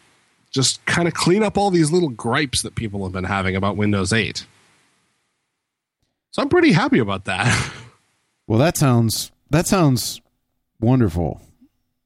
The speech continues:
Speaker 1: It's like it fix-, being able to boot to desktop and having a start button there that does something useful are, like, the two biggest gripes and, and the main reasons why a lot of people don't wanna use this,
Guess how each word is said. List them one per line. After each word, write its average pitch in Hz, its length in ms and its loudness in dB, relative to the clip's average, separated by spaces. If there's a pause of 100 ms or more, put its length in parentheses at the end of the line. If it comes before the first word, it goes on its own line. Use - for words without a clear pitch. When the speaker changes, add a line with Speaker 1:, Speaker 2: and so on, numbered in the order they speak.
(240)
Speaker 1:
It's 160 180 -4
like 196 200 -2
it 165 140 0
fix-, - 360 -2
being 160 400 0
able 196 180 0
to 170 60 0
boot 170 180 -2
to 147 80 -14
desktop 143 480 -4
and 120 240 -6
having 147 280 -2
a 143 60 -4
start 135 380 -6
button 127 240 -2
there 123 180 0
that 101 300 -10
does 117 240 -2
something 113 340 -4
useful 120 540 -2 (880)
are, 139 120 0
like, 139 220 0
the 135 100 -4
two 190 300 -2
biggest 143 640 -2
gripes 127 480 -4
and, 104 260 -8
and 123 200 -2
the 113 380 -4
main 123 380 -2
reasons 123 460 -2
why 101 420 -8 (880)
a 98 40 -12
lot 110 180 -4
of 117 80 -6
people 120 340 -2 (120)
don't 110 200 -4
wanna 117 160 0
use 113 360 0
this, - 400 -8